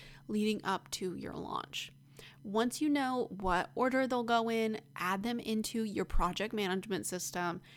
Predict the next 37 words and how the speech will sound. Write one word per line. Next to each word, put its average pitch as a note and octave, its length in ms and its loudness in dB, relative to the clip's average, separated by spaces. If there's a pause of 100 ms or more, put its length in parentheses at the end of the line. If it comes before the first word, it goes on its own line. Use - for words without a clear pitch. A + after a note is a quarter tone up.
(240)
and G#3 220 0
assign G3 420 0
them G#3 240 2
to F#3 360 -2
yourself C#4+ 680 2
or F3 180 -4
a D#3+ 60 -2
team A3+ 320 -2
member G3+ 420 2 (280)
so - 160 0
that A3 100 2
you G#3 140 -2
can G#3 160 0
stay G#3 280 0
on B3+ 220 0
track G3+ 380 -2
and G3+ 100 -2
know G3+ 120 2
exactly F#3+ 560 0
what B3+ 180 2
you're C#4+ 160 -2
working G3+ 440 -2
on F#3+ 240 0
without F#3 460 -4
getting E3 280 -4
distracted. - 720 -8 (840)
Once A3 420 2
you D4 120 4
know A3 440 4
what F#3+ 320 0
topic G#3 420 -2
you'll F3+ 200 0
be F3 140 -6
focused F3 420 -2
on E3+ 140 -2
each D3+ 220 -6
week, A#3+ 340 -2